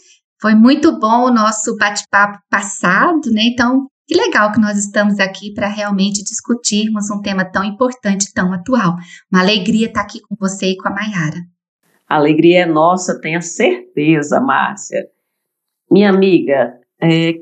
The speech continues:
Speaker 2: quem é que não sente aquele frio na barriga, não é? Um nervoso antes de um evento, de uma entrevista de emprego, diante de uma novidade. Todos nós.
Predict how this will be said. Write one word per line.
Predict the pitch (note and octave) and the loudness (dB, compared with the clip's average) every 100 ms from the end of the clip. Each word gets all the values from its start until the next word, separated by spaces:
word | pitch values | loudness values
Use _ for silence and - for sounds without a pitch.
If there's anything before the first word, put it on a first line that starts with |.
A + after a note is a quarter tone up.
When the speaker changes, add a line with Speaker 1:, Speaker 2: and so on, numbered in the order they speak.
| - | -4
Speaker 2:
quem | F4+ E4 D4 | 2 4 4
é | D#4 | 0
que | D#4 | 0
não | C#4 C#4+ | -2 -2
sente | - F#3+ F3+ F#3 | -2 0 2 2
aquele | F3+ F#3 F3+ | 0 0 0
frio | F#3 F#3 F3+ | 2 0 0
na | G3+ | 2
barriga, | E3 F3 D#3 D3+ B2 - A#2 A#2+ _ | 2 0 0 0 0 -2 -4 -4 _
não | C#3+ C#3 | -4 0
é? | D3 G3 A3+ G#3 | 2 2 0 0
Um | E3 | 4
nervoso | E3+ E3+ D3+ C3+ E3 G3 G3+ F3 D#3+ D#3 | 4 4 0 2 4 6 4 2 0 0
antes | E3 E3 D3+ | -2 -2 -6
de | D#3 | -4
um | D#3 | -2
evento, | C3+ B2 C#3+ E3 E3+ E3 D3 | -2 -4 0 4 4 0 -4
de | D#3+ | -2
uma | D#3+ | -2
entrevista | D#3+ D3+ D#3 D#3 | 0 -4 -6 -8
de | B2+ B2 | -6 -6
emprego, | B2+ - D3+ E3+ F3 E3+ D#3 | -6 0 4 6 6 4 0
diante | D#3 E3 F3 - | -2 -2 0 0
de | |
uma | E3+ F3 | 0 2
novidade. | A#3 C#4 B3 - F2 - - - _ _ _ | 2 2 -2 -2 -2 -4 -6 -8 _ _ _
Todos | F3 F3 G4+ G4+ | 2 4 4 4
nós. | B3+ C#3+ - - | 2 2 -4 -12